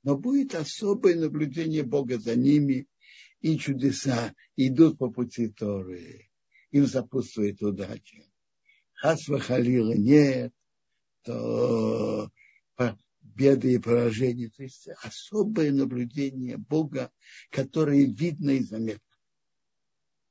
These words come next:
Это уже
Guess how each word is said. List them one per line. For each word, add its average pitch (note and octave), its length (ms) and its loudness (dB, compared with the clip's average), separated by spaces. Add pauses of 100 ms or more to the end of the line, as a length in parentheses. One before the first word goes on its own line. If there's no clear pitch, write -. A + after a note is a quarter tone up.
(3250)
Это C#3+ 200 -12
уже G3 460 -4